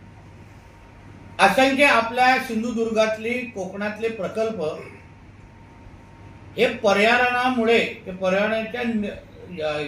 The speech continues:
परवानगीमुळे वर्षानुवर्ष अडकून राहायचे, मोठ्या प्रमाणामध्ये निधी उपलब्ध व्हायची,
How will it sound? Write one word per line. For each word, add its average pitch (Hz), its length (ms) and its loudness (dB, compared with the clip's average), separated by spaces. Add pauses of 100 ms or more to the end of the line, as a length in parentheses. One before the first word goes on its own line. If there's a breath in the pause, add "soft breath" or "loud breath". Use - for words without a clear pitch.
(160)
परवानगीमुळे 196 960 2 (1400)
वर्षानुवर्ष 240 840 4
अडकून 220 420 0
राहायचे, 165 340 -2 (1700)
मोठ्या 208 320 2
प्रमाणामध्ये 240 540 2
निधी 220 260 -2
उपलब्ध 247 400 -2
व्हायची, 196 560 -2